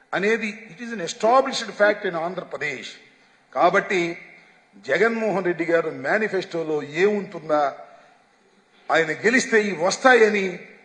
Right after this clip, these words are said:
ప్రజలు ఎదురు చూస్తున్నట్టుగా నాకు అర్థమవుతా ఉంది.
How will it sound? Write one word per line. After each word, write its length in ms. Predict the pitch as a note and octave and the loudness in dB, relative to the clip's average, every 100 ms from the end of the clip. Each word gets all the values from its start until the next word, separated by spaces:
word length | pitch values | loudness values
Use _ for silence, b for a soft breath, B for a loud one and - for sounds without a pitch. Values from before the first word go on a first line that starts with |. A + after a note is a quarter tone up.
| _ _ _ _ _ _ | _ _ _ _ _ _
ప్రజలు 220 | G2 C#3 D3 | -14 -10 -8
ఎదురు 180 | C3 | -10
చూస్తున్నట్టుగా 580 | F3 F3+ - D3+ C3+ C#3 | -12 -12 -14 -14 -8 -6
నాకు 240 | C3+ A#2 A2+ | -6 -8 -10
అర్థమవుతా 460 | G#2 D3 C#3+ C#3+ | -10 -8 -6 -4
ఉంది. 280 | C#3+ D#3+ G#3+ | -4 -4 -12